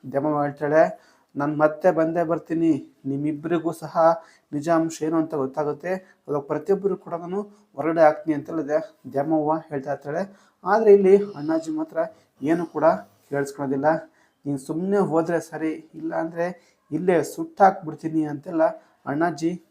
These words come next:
ಗನ್ ತಗೊಂಡು ಅವಳಿಗೆ ಶೂಟ್ ಮಾಡ್ಲಿಕ್ಕೆ ಅಂತ ಹೋಗ್ತಾ ಇರ್ತಾನೆ. ದ್ಯಾಮವ್ವನ್ನ ಅಲ್ಲಿಂದ ಮನೆಯಿಂದ ಹೊರಗಡೆ ಹಾಕ್ತಾರೆ. ಹೊರಗಡೆ ಹಾಕಿದ ತಕ್ಷಣ ಅಲ್ಲಿಂದ ಸ್ವಲ್ಪ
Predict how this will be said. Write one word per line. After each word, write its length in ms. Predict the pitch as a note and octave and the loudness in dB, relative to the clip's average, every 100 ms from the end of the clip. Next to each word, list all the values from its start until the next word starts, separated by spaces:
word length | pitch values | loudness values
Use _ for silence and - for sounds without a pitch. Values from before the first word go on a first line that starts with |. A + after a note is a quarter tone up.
| B2+ | -6
ಗನ್ 240 | C#3 E3+ | -6 -6
ತಗೊಂಡು 400 | - D3 D3+ F#3 G#3 - _ - | -6 -6 -2 0 0 -4 _ -6
ಅವಳಿಗೆ 220 | D3+ D3+ | -2 -2
ಶೂಟ್ 300 | D3 F3+ F3+ | -4 -8 -4
ಮಾಡ್ಲಿಕ್ಕೆ 400 | D#3+ D3+ D3 D3 | -4 -2 -6 -8
ಅಂತ 180 | C#3 - | -12 -10
ಹೋಗ್ತಾ 460 | F#3 D#3 - - | -8 -8 -10 -8
ಇರ್ತಾನೆ. 500 | C3+ - C#3+ C3+ C3 - | -8 -8 -12 -10 -10 -2
ದ್ಯಾಮವ್ವನ್ನ 480 | D#3 G#3 A3 G#3+ G3 D#3+ F3 - - | 0 2 0 0 2 2 0 -8 -6
ಅಲ್ಲಿಂದ 320 | C3 E3 D3+ D#3 - - A#2+ | -4 -2 4 2 2 -10 -8
ಮನೆಯಿಂದ 380 | C3 E3+ E3 D#3 | -4 -2 -2 -2
ಹೊರಗಡೆ 600 | G3 G3 B2+ B2+ C3+ C3 | -6 -8 -10 -6 -4 -2
ಹಾಕ್ತಾರೆ. 400 | B2+ - C3+ F3+ - _ _ - | -4 -6 -4 -4 -4 _ _ -12
ಹೊರಗಡೆ 240 | C#3+ F3 | -4 2
ಹಾಕಿದ 200 | D#3 D#3 | 2 2
ತಕ್ಷಣ 320 | - - - D#3+ F3 - _ - | -8 -10 -6 -4 -4 -8 _ -4
ಅಲ್ಲಿಂದ 240 | D#3 F#3+ | -4 -2
ಸ್ವಲ್ಪ 440 | D#3+ F3+ G3+ G#3 | -6 -6 -6 4